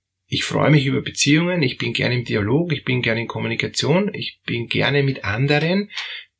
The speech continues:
aber nicht, weil ich die anderen brauche, um zu überleben, sondern weil's schön ist, mit anderen zu sein.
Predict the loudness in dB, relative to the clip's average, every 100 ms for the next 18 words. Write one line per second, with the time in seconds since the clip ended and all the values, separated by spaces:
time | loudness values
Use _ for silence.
0 | _ -6 -2 0 -2 _ -4 4 6 4
1 | 0 -2 -2 -2 -2 0 0 0 0 2
2 | 2 0 0 -4 -2 -4 -2 0 2 4
3 | 4 2 -4 -8 -14 -8 -4 -4 -2 0
4 | 2 2 2 -2 -2 -4 -6 -6 -6 -6
5 | -6 -4 -4 -4 -8